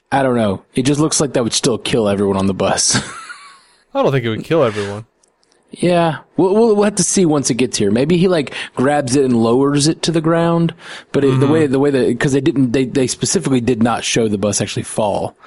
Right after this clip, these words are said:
Speaker 1: See,
Speaker 2: Right.
Speaker 1: this is, I'm sh-, I'm sorry. Just being an asshole. Uh, I di-, I do think the trailer looks fun, though. I think Shazam, in general, the movie looks fun.
Speaker 2: Mm-hmm.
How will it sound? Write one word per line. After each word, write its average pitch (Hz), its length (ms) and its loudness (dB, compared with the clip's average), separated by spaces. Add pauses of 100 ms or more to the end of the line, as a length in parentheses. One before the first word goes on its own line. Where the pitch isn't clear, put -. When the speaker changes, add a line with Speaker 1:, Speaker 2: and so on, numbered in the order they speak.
(320)
Speaker 1:
See, - 60 -12
Speaker 2:
Right. 120 240 4
Speaker 1:
this 175 160 2
is, 156 220 0
I'm 156 180 2
sh-, 147 100 0
I'm 135 160 0
sorry. 101 320 -2 (140)
Just - 120 -6
being 127 160 2
an 113 60 0
asshole. 104 400 -4 (320)
Uh, 127 220 0 (120)
I 147 120 2
di-, 147 220 0
I 143 120 -2
do 147 140 2
think 135 120 0
the 110 60 0
trailer 107 260 -2
looks 101 200 -2
fun, 113 240 0
though. 87 140 -2
I 123 180 0
think 127 180 -2
Shazam, 113 800 0 (260)
in 117 140 0
general, 110 400 -2
the - 140 -4
movie 117 220 2
looks - 200 -6
fun. 110 260 -2 (520)
Speaker 2:
Mm-hmm. 139 380 -2